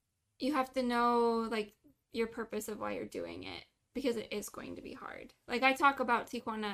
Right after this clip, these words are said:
and my love for it, and, like, yeah, there's been hard things that have happened, but they haven't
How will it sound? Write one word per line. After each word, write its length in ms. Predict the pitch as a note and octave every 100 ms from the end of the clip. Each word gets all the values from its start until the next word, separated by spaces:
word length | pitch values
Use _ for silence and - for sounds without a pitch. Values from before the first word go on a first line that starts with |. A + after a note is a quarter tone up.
| -
and 180 | G#3 G3+
my 140 | G3
love 180 | F#3+ G3+ -
for 180 | G3
it, 200 | G3 F#3+ -
and, 200 | G3 F#3
like, 320 | F#3 F#3 - _ _ _ _ _
yeah, 140 | G#3 G#3
there's 200 | A3 -
been 140 | A#3+
hard 240 | B3 G#3+
things 200 | G#3+ A#3
that 100 | A#3
have 120 | G3+ C4
happened, 420 | G#3+ - G3+ G3+
but 140 | G#3+
they 80 | G#3+
haven't 460 | - A3 - G3+